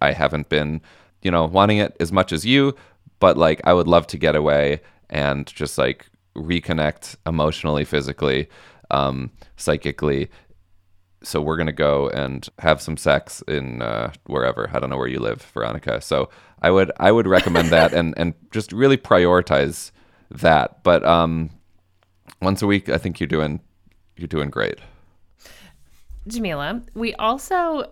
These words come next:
Speaker 2: solicited some questions from listeners and from your social media followers about sex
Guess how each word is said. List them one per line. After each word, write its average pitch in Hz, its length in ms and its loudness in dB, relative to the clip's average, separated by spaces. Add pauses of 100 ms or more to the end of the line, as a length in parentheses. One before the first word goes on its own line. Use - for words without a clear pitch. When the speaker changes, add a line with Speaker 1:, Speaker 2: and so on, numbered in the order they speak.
Speaker 2:
solicited 196 580 -6
some 175 220 -6
questions 175 540 -6
from 165 200 -12
listeners 185 800 -6
and 214 220 -4
from 214 200 -6
your 202 280 -4
social 214 480 -6
media 196 400 -4
followers 196 720 -4
about 185 540 -4
sex - 340 -4